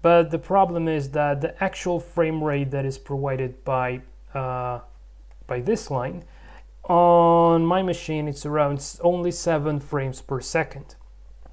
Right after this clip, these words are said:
And that's the reason why I use seven here. So it's gonna fail for the further improvements. And again, like, uh, probably Python is not the best ever choice for doing this,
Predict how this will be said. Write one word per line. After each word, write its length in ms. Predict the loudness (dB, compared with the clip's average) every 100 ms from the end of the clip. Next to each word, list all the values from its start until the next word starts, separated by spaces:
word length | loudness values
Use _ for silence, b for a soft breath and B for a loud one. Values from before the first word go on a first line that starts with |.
| -14 -4
And 180 | -2 0
that's 200 | 0 -2
the 60 |
reason 220 | -4 -2
why 120 | -2 -2
I 20 |
use 200 | -4 -8
seven 380 | -4 -2 -2 -6
here. 320 | -10 -16 -18 B B B B B B B
So 1000 | -14 -6 0 4 4 4 4 2 0 -2 -16 -20 -20 -20 -20 -20 -20 -20 -20 -20 -20 -20 -20 -20 -20 -20 -10
it's 220 | -4 -4 -2
gonna 180 | -2
fail 280 | -2 2 0
for 200 | 0 -2
the 80 | -4
further 360 | -2 -2 -2 -2
improvements. 680 | -2 0 0 -2 -8 -18 -20 -20 B B B B B -4
And 120 | 2
again, 180 | 4 6
like, 320 | 4 0 -10 -8
uh, 600 | -2 2 4 4 4 2 -2 -10 -4
probably 340 | 0 2 0
Python 420 | -4 -6 -6 -6 -4
is 200 | -6 -6
not 200 | -6 -6
the 60 |
best 420 | -4 -4 -4 -4
ever 240 | -6 -6 -8
choice 380 | -10 -10 -10 -12
for 220 | -14 -10
doing 280 | -8 -6 -4
this, 380 | -2 -4 -8